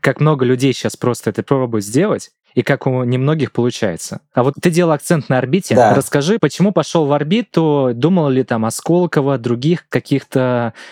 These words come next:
Speaker 1: кластерах и так далее?
Speaker 2: Мгм. Я не думал. Если честно, я пошёл к Диме.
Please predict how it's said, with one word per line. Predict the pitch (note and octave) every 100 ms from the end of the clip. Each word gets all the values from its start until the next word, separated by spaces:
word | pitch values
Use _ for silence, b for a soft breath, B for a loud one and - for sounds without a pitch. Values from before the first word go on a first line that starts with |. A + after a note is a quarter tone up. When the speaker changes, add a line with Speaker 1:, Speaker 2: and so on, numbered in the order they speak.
| B
Speaker 1:
кластерах | C3 C3+ B2 - A#2 -
и | A#2
так | A2
далее? | A2 F#2+ G2 - _ _ -
Speaker 2:
Мгм. | C3+ B2 A#2 A#2 -
Я | G#2 D#3+
не | F3 C#3+
думал. | D3+ B3 A#3+ B2+ G2+
Если | A#2 - A3
честно, | G#3+
я | C#3+
пошёл | B2+ - E3+
к | A2
Диме. | G2+ A2+ G2+